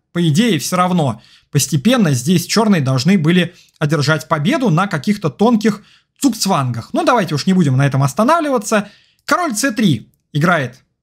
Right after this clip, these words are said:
Ханс Мокниман, и после ладья С пять шах всё заканчивается. Король бьёт Б три, ладья бьёт С семь. Теперь план очень простой. Значит, чёрный подходит к пешке и её съедают. Слон Д три,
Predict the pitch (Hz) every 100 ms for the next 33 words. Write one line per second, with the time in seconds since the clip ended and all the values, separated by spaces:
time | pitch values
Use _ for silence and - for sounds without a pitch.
0 | _ 196 185 190 175 277 370 330 220 202
1 | 220 208 175 147 160 170 - 147 151 131
2 | - 285 - _ _ _ _ 247 190 175
3 | 175 135 131 117 104 113 - 190 226 165
4 | 165 151 185 190 139 151 160 143 131 180
5 | 156 311 359 - _ _ _ - 359 -
6 | 220 226 220 214 190 196 196 196 139 104
7 | _ _ _ _ _ 139 135 131 - 269
8 | 196 143 165 - - - 294 330 - 269
9 | - _ 320 196 165 - 147 131 120 107
10 | - _ _ _ - 320 359 214 196 196
11 | 254 320